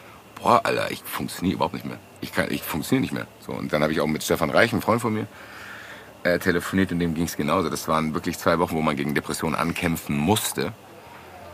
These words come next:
Und dann bin ich da tatsächlich dann auch erstmal in Urlaub geflogen, weil ich gesagt habe, ich muss raus, ich muss mich beruhigen, ich muss es sacken lassen. Dann habe ich so ein bisschen geschafft und dann ist was Merkwürdiges passiert, dann bin ich in so eine Euphorie gekommen. Ich so, ach stimmt, die haben wirklich gewonnen.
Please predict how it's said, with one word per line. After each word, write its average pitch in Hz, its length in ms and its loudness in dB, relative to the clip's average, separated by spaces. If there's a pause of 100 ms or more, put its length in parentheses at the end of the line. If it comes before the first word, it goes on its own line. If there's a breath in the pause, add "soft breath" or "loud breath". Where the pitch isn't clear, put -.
(420)
Und 73 160 -2
dann 73 120 2
bin 85 100 4
ich 87 80 0
da 82 140 2
tatsächlich 82 340 2
dann 71 160 0
auch 62 80 0
erstmal 73 260 0
in 71 60 0
Urlaub 78 200 0
geflogen, 67 300 -4
weil 67 100 0
ich 69 60 -6
gesagt 73 220 -4
habe, 67 100 -2
ich 67 80 -6
muss 69 220 -6
raus, 73 300 2
ich 65 80 -8
muss 65 300 -10
mich 64 180 -8
beruhigen, 78 480 0
ich 67 80 -4
muss 69 160 -2
es 65 100 -10
sacken - 300 0
lassen. 80 380 -2 (420 loud breath)
Dann 76 120 -2
habe 73 120 0
ich - 60 -4
so - 60 -2
ein 78 60 2
bisschen 73 240 -4
geschafft - 380 2
und 85 120 0
dann 117 300 6 (300 loud breath)
ist - 100 -14
was 78 140 -4
Merkwürdiges 92 380 0
passiert, 78 220 -4
dann 90 120 -2
bin 107 60 -2
ich 110 40 -6
in 104 100 -4
so 87 60 -6
eine 82 100 -4
Euphorie 82 260 -2
gekommen. - 260 -4
Ich - 60 -10
so, - 140 -6
ach - 160 -4
stimmt, - 220 -6
die 67 60 0
haben 60 100 -4
wirklich - 180 -6
gewonnen. - 260 -6